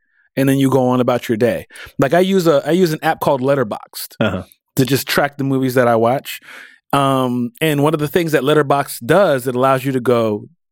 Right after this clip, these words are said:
Speaker 1: "Did you like this movie?"
Speaker 2: Mm-hmm.
Speaker 1: And one of the things that I thought was very interesting, 'cause I, 'cause as you know, I take, I think what I'm thinking seriously.
Speaker 2: Mm-hmm.
Speaker 1: If you ask me, "Did I like it?" I'm gonna think and go, "Did I like this?"
Speaker 2: Mm-hmm.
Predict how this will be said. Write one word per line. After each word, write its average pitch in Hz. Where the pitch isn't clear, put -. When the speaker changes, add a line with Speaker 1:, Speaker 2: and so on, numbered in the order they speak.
Speaker 1:
"Did 117
you 123
like 135
this 127
movie?" 98
Speaker 2:
Mm-hmm. 95
Speaker 1:
And 160
one 190
of 208
the 185
things 175
that 143
I 151
thought -
was 127
very 131
interesting, 180
'cause 151
I, 240
'cause 180
as 160
you 180
know, 135
I 170
take, 190
I 147
think -
what 151
I'm 135
thinking 160
seriously. -
Speaker 2:
Mm-hmm. 117
Speaker 1:
If 175
you -
ask 196
me, 170
"Did 143
I 123
like 185
it?" -
I'm 262
gonna 185
think 180
and 156
go, 139
"Did 165
I 131
like 127
this?" -
Speaker 2:
Mm-hmm. 95